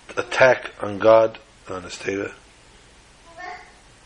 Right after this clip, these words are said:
Rabbi Akiva did not view his execution as a challenge to God's oneness. Adrabah, the opposite, on the contrary. Rabbi Akiva's eyes,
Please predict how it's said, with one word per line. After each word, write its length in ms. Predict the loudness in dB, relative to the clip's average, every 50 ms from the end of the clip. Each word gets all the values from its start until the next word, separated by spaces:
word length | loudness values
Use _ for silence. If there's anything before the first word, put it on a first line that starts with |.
| _ -20 -20 -20 -20 -20 -20 -20 -20 _ _ _ -20 _ _ _ _ -20 -20 -20 -20 -20 -20 -20 _ -20 _ _ -4
Rabbi 140 | 2 2 4
Akiva 320 | 4 4 2 4 4 4
did 140 | 2 0 2
not 300 | 4 4 4 4 2 -2
view 300 | -8 -4 -2 0 0 0
his 120 | 2 2
execution 680 | 2 0 0 -2 -8 -8 -6 -4 -2 -2 -2 -2 -4 -4
as 80 | -6
a 60 | -6
challenge 540 | -6 -4 -2 0 0 0 0 -2 -4 -8 -12
to 100 | -12 -12
God's 360 | -6 -4 -2 -2 -2 -2 -4
oneness. 580 | -6 -8 -8 -8 -8 -14 -18 -16 -16 -16 -18 -18 -20 -20 _ _ _ _ _ _ _ _ _ _ _ _ _ _ _ _ -16 -14 -12 -12 -12 -12 -14 -18 -20 -16 -4 2
Adrabah, 360 | 4 4 4 4 2 -2 -4 -6 -14 -20 _ _ -20 -20 -20 -20 -20 -20 -18 -6 2
the 80 | 6
opposite, 300 | 6 6 6 2 -6 -16
on 80 | -18 -12
the 60 | -4
contrary. 460 | 0 0 0 0 0 -4 -4 -4 -6 -10 -12 -14 -20 -20 -20 -20 -20 -20 -20 -20 -20 -20 -20 -20 -20 -20 -20 -20 -18 -10 -2
Rabbi 240 | 2 4 4 4 2
Akiva's 360 | 0 0 2 2 2 0 2
eyes, 640 | 4 4 6 6 6 4 2 -4 -10 -14 -16 -16